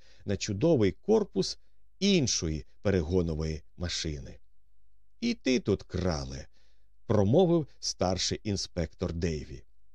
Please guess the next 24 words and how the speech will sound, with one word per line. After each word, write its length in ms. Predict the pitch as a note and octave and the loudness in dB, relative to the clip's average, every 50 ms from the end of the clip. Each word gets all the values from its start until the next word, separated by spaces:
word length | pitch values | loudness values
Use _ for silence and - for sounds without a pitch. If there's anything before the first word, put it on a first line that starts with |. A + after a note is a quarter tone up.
| - - - - - - - - - | -18 -20 -20 -20 -20 -20 -20 -10 -4
«Твій 280 | - D3 D3 E3+ E3 D#3 | 0 2 4 4 4 4
номер 440 | D#3+ E3+ F#3 G3 G3+ G3+ G#3 G3 | 4 4 4 4 4 4 2 2
такий 340 | - - F#3+ F#3 - F#3+ F3+ | 2 0 -2 -2 0 0 0
самий, 600 | E3+ - - - A3 G3+ F3 A#2+ G2 F#2 E2 - - - - - - - - - | 0 0 -2 0 0 2 2 2 4 2 2 0 -4 -12 -20 -20 -20 -20 -6 0
як 280 | - A2+ A2+ G2 - - | 4 4 4 4 4 2
я 80 | A2+ | 2
бачив 500 | G#2 F#2+ C3+ E3 F#3 F#3 - - F#3+ E3+ - - | 4 4 4 4 4 2 2 2 2 2 2 0
останнього 720 | C3 B2 - - - A2+ G#2+ G2+ G#2 A2 G#2+ G2+ B2+ C#3+ | -2 -2 -2 -2 0 2 2 4 4 2 2 0 0 -2
разу. 520 | - D3 B2 F2+ D2+ D2 - - - - - - - - - - - - - - - - - | -2 -2 -2 -2 -2 -4 -6 -8 -10 -12 -16 -20 -20 -18 -18 -18 -18 -18 -20 -20 -18 -10 -4
Я 240 | G#2 F#2+ G2 G#2 F#2 | -2 2 2 2 0
так 340 | - - G#2 G2 - - | 0 -2 -4 -4 -4 -4
і 80 | D3+ D#3+ | -4 -4
думав, 520 | D#3+ F3 A3 G3 C#3 F#2+ F2 E2 D#2 C#2+ - - - - - - - - - | -2 0 2 2 2 2 2 0 -2 -4 -8 -14 -20 -20 -20 -20 -20 -16 -10
що 240 | - - - A2 F#2 | -6 -2 0 0 0
в 60 | - | 0
тебе 440 | - - B2 A#2 G#2 A2 G#2+ F#2+ - - - - - | 2 2 4 4 6 4 4 2 0 -4 -14 -14 -6
той 200 | - A3+ A#3 G3 | 0 0 2 2
самий 380 | C#3 - - C#3 A#2+ G#2+ G#2+ G#2 | 0 0 0 0 2 2 2 2
номер. 520 | G2+ G#2 G#2+ F2 D2 C#2 C#2 C#2 C2+ - - - - - - - - - - - - - - - - - - | 2 2 2 0 -2 -4 -6 -10 -12 -14 -16 -20 -20 -20 -20 -20 -18 -18 -18 -20 -20 -20 -20 -20 -18 -10 -6
А 120 | - G#2+ | -4 -4
це 240 | - - - G3+ F3+ | -2 0 2 4 4
означає?» 920 | D#3+ C#3+ A2 F#2+ G2+ G2+ F#2 - - - C#3 D3 C#3+ C#3 D#3 F3+ G3+ A3 - - - - - - - - - - - - - - | 6 4 4 2 2 0 0 0 0 0 0 0 0 0 0 0 0 -2 -4 -8 -16 -20 -20 -20 -20 -20 -20 -20 -20 -18 -10 -4
Він 220 | F#2+ G2 G#2 F#2+ | 0 2 2 2
затнувся. 720 | F2 G#2 A2+ - - A#2 G2+ F2 D2+ - - - - C#2 - | 2 2 0 0 2 0 0 0 0 -2 -6 -6 -6 -8 -10